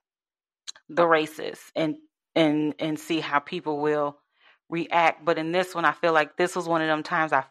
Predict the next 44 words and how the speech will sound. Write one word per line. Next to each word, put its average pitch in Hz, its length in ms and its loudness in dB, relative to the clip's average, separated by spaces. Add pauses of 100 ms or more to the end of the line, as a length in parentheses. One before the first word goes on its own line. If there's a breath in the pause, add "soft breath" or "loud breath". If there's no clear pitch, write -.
felt 156 160 4
like 143 220 -4
you 135 80 -16
should 156 300 -4
have 156 80 -4
switched 175 460 -4
it 185 80 2
up, 185 180 4
especially - 460 0
the 151 120 2
homeless 156 520 -4
one, 185 260 0 (640)
just 175 340 0
to 175 120 -4
really 160 280 0
get 147 400 0 (800)
the 165 100 6
perspective 160 600 0
of 131 200 0
where 143 220 -2
people 147 540 -8
are. - 440 2 (300)
Um, 143 520 0 (840)
if 165 160 0
I'm 185 160 4
a 185 40 -2
sit-, 190 240 -8
if 165 180 -6
I'm 165 160 0
in 180 80 -4
the 180 60 -4
situation 175 640 -4
where 160 140 2
someone's 160 460 -2
needing 160 180 -4
food 160 240 -2
and 147 120 0
they're 151 100 4
coming 160 400 0
in, 160 160 -4
they're 143 140 2
asking 143 420 -2
for 160 120 -10
food, 175 340 -6